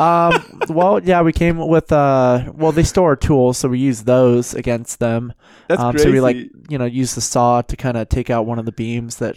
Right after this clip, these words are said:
Speaker 1: kinda
Speaker 2: Oh my
Speaker 1: supported the whole
Speaker 2: God.
Speaker 1: thing and knocked it down. Um, but it was all fun. You know, they, they, uh, they had their hits on our bases and, you know, just kids being bored. <laughs>
Speaker 2: Was there anything specifically that you wanted to be when you were a kid?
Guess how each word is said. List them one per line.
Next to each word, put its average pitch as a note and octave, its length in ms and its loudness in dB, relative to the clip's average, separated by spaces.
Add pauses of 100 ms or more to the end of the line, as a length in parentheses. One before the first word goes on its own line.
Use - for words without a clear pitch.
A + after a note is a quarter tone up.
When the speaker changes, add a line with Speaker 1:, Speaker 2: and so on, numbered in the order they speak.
Speaker 1:
kinda B2+ 200 -2
Speaker 2:
Oh C#3 80 -4
my B2+ 100 -4
Speaker 1:
supported B2 220 0
the B2+ 40 2
whole C3 100 2
Speaker 2:
God. A#2+ 140 -2
Speaker 1:
thing A#2 200 -4
and A2 80 -10
knocked A2+ 280 -8
it G2+ 80 -20
down. A2+ 360 -4 (460)
Um, A2+ 540 -6
but D#3 260 2
it A#3 80 2
was C#4 300 0
all D3+ 120 2
fun. A#2 300 -4
You C3 100 -6
know, B2 120 -2
they, C3+ 220 -2
they, D3 260 -4
uh, B2+ 180 -2
they C3+ 120 -2
had C#3 160 -2
their A#2+ 180 -2
hits A#2 260 -6
on A2+ 140 -4
our A2 140 -4
bases A2+ 600 -6
and, G2+ 240 -12 (480)
you G#2+ 60 -12
know, G#2+ 320 -8
just - 240 -4
kids C#3+ 240 0
being A#2 240 -6
bored. A2 420 -2 (440)
<laughs> - 460 -20
Speaker 2:
Was G#3 140 2
there A3+ 120 -8
anything G3 440 -6
specifically D3+ 640 -4
that A#2+ 100 -4
you C3 120 -8
wanted B2+ 240 -6
to A2+ 80 -12
be A#2 320 -10
when G#2+ 180 -14
you A2+ 80 -10
were A2+ 100 -6
a D#2 60 -8
kid? B2 260 -10